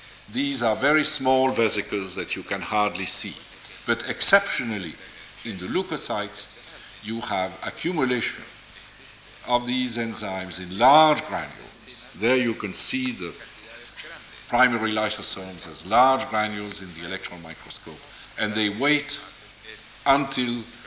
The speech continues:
the cell goes into a big phagocytic orgy, and then they fuse with these phagocytic vacuoles and destroy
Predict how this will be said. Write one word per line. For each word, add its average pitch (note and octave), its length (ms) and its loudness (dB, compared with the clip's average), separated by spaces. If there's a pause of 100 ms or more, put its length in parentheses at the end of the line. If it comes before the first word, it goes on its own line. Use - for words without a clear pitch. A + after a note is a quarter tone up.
(140)
the F#2 80 -6
cell B2 520 4 (120)
goes A2 340 2
into F#2 280 -6
a E2+ 120 -8 (220)
big D3+ 220 6
phagocytic G#2+ 1000 0 (960)
orgy, D3 480 10 (1600)
and G#2 160 0
then A#2+ 260 4
they G#2 140 0
fuse B2 680 -2
with G#2+ 200 -2
these G2+ 240 -6
phagocytic G2+ 600 -2
vacuoles E2 800 -8 (200)
and F2 160 -10
destroy F#2 680 -2